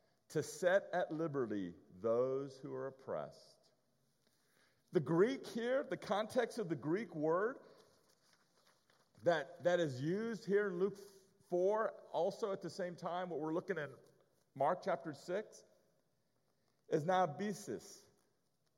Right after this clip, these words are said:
which means to see again,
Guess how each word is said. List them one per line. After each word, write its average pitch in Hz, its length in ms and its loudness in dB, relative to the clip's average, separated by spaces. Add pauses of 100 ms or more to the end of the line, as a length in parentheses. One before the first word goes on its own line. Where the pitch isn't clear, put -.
(260)
which 156 220 -4
means 165 540 -6 (540)
to 143 100 -10
see 185 360 -8
again, 87 400 -8